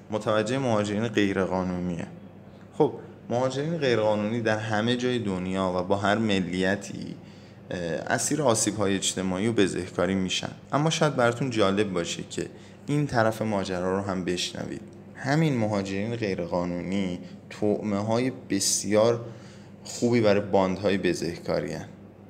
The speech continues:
بعدها که من در حوزهٔ مهاجرین فعالیت کردم، بارها کیس‌هایی رو دیدم از همین مهاجرین غیرقانونی که ازشون سرقت شده بود یا خفت شده بودن یا به دختراشون تعرض شده بود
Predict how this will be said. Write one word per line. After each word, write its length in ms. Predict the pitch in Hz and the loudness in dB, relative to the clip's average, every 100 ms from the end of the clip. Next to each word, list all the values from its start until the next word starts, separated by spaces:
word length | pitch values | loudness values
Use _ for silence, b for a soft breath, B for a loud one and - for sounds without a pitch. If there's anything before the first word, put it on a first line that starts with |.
| - - | -10 0
بعدها 400 | 104 110 120 135 | 4 2 2 -4
که 140 | - | -2
من 160 | 117 101 | -4 -2
در 120 | 98 | 0
حوزهٔ 300 | 98 95 95 | -2 -2 -2
مهاجرین 460 | 98 95 92 92 95 | -2 -2 -4 -6 -4
فعالیت 520 | 98 92 92 92 - | -2 0 0 -2 -2
کردم، 460 | 98 95 101 117 107 | 0 2 2 2 6
بارها 420 | 104 101 104 123 | 8 8 4 0
کیس‌هایی 600 | 123 98 90 - 107 110 | 0 0 0 0 0 0
رو 120 | 92 | -2
دیدم 420 | - 87 90 85 - B B - | -4 -2 0 0 -4 B B 0
از 140 | 123 | 2
همین 240 | 135 143 | 2 2
مهاجرین 520 | 135 113 101 98 104 113 | 4 4 4 2 0 2
غیرقانونی 880 | 104 95 87 92 90 87 95 95 - | 2 2 2 0 0 0 0 0 0
که 100 | 101 | 0
ازشون 340 | 90 101 113 | 2 0 -2
سرقت 600 | - - 92 87 95 117 | 0 4 4 4 0 0
شده 320 | - 101 101 | -2 -2 0
بود 320 | 92 95 92 95 | -2 -2 -4 -2
یا 160 | 90 | -2
خفت 480 | 90 - 117 117 - | -2 4 4 4 -4
شده 300 | - 95 98 | -4 0 0
بودن 440 | 95 92 92 92 95 | -2 -2 -4 -4 -2
یا 120 | 101 | 0
به 200 | 104 95 - B B B B | 2 0 -2 B B B B
دختراشون 600 | 143 - 127 120 120 117 | 2 4 2 2 0 -2
تعرض 520 | 107 98 95 90 110 | 0 2 4 4 2
شده 400 | 113 - 107 101 | 2 0 2 2
بود 300 | 98 92 85 | 2 0 -4